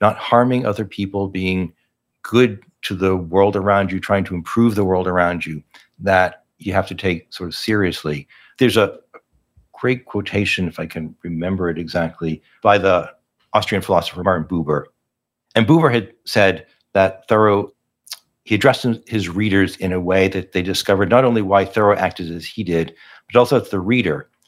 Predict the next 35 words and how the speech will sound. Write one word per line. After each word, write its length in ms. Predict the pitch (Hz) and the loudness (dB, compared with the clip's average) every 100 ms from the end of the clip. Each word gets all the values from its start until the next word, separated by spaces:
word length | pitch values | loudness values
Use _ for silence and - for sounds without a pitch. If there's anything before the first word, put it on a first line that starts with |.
| _ | _
assuming 380 | 92 - 127 123 | -6 -2 0 2
him, 140 | 101 | 0
of 120 | 101 - | -2 -4
course, 280 | - 104 - | 0 0 0
to 80 | |
be 140 | 92 90 | -10 0
honest 420 | 98 98 90 - - | 0 0 -4 -10 -12
and 100 | 85 | -12
dispassionate, 800 | 85 - - 156 - - 85 - _ _ _ | -12 -8 -2 -2 -2 -4 -4 -6 _ _ _
would 100 | 98 | -2
have 220 | 92 113 | 0 0
to 160 | - 107 | 0 0
act 220 | 101 - | 0 0
in 160 | 95 82 | -10 -4
just 260 | - 120 - | 0 0 0
such 200 | 120 107 | -4 -2
a 60 | |
way 220 | 95 90 | -2 -2
whenever 300 | 85 87 92 | -2 -6 -8
the 80 | - | -8
proper 400 | - 98 85 92 | -2 0 0 -6
occasion 460 | 90 - 85 82 87 | -12 -10 -10 -8 -10
arose, 500 | 80 113 98 87 82 _ _ _ | 2 2 4 0 -6 _ _ _
provided 440 | 87 117 127 123 | 0 2 2 0
he 120 | 107 | -6
was 220 | 95 82 | -6 -8
seriously 400 | - 104 101 98 | -6 -4 -4 -4
engaged 520 | 90 87 87 85 82 82 | -4 -2 0 -2 -4 -12
in 60 | |
fulfilling 560 | - 80 - 110 107 98 | -12 -14 -4 0 0 -2
his 200 | 82 73 | -8 -12
existence 680 | 73 78 92 - - 82 - | -16 -10 -10 -8 -8 -8 -10
as 120 | - | -18
a 40 | 78 | -18
human 440 | - 92 80 73 | -8 -4 -4 -6